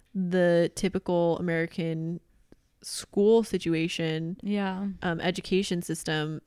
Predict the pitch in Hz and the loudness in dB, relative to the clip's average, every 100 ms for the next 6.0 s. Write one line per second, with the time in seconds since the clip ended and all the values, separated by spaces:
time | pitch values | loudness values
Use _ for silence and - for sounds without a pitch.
0 | _ - - 214 190 311 302 180 104 90 | _ -10 0 2 2 0 2 2 2 2
1 | - - 202 202 190 180 185 190 185 185 | -2 -2 0 4 2 4 4 4 6 4
2 | 175 175 185 180 170 175 165 175 190 190 | 4 4 4 2 2 0 0 -2 -4 -6
3 | - 170 170 170 170 214 262 247 - - | -4 -2 0 0 4 6 6 4 0 -10
4 | - - 254 - - 285 294 - 214 185 | -10 0 0 0 -2 2 2 6 4 6
5 | 202 220 190 190 185 175 190 190 175 | 2 2 0 2 2 0 0 0 2